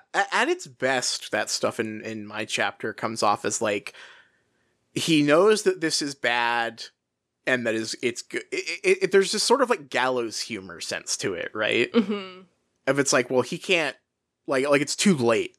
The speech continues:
Speaker 1: to change any of this, right? And he's just ki-, sort of, like, cracking some sort of, like,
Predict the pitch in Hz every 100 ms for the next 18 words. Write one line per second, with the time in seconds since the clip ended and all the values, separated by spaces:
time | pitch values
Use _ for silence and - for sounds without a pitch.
0 | - - - 117 101 87 - - - -
1 | - - 95 95 - 117 113 113 - 123
2 | - 107 104 107 92 - 117 101 - 107
3 | 98 - 104 - 104 98 107 95 95 -